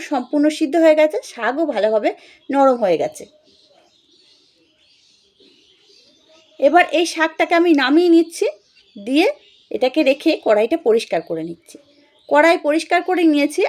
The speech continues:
আবারও দিয়ে দিচ্ছি সর্ষের তেল। তেলটা গরম হয়ে গেলে দিচ্ছি অল্প একটু পাঁচ ফোড়ন। এই ফোড়নটাকে একটু ভালো করে ভেজে নিতে হবে।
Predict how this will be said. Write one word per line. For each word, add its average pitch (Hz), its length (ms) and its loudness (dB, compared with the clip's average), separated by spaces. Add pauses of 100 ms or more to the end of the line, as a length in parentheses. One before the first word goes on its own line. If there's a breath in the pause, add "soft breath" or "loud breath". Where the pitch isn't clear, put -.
(140)
আবারও 240 320 2
দিয়ে 247 200 -8
দিচ্ছি 269 220 0 (160)
সর্ষের 311 380 0 (100)
তেল। 175 160 -6 (1800)
তেলটা 330 300 2 (100)
গরম 330 300 4
হয়ে 370 180 0
গেলে 370 140 0 (120)
দিচ্ছি 311 220 -4 (180)
অল্প 320 160 4 (140)
একটু 330 140 4 (140)
পাঁচ 214 200 -2 (120)
ফোড়ন। 160 260 -12 (840)
এই 285 60 -4 (100)
ফোড়নটাকে 349 560 2
একটু 302 160 -8 (300)
ভালো 269 280 2
করে 311 140 2 (100)
ভেজে 233 220 -2
নিতে 180 240 -6
হবে। 175 240 -12